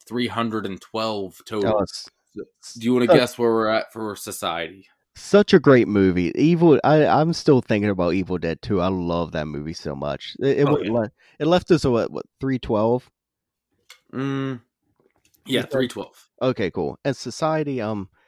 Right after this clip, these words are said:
Speaker 2: well, I think, I actually, I kinda cheated. I think this one has four, right?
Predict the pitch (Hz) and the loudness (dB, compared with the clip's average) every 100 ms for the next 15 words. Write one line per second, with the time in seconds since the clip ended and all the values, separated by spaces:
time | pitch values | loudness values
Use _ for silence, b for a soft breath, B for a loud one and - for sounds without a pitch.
0 | _ _ - 175 156 147 165 - 185 180 | _ _ 6 8 8 6 4 4 0 4
1 | 127 160 - 190 139 - 139 131 - - | 6 6 6 6 6 4 0 0 -2 -4
2 | 110 95 95 123 131 180 160 151 165 143 | -2 -2 0 0 2 0 2 2 2 2
3 | - - 107 78 57 85 107 | -2 -4 -2 0 0 -2 -2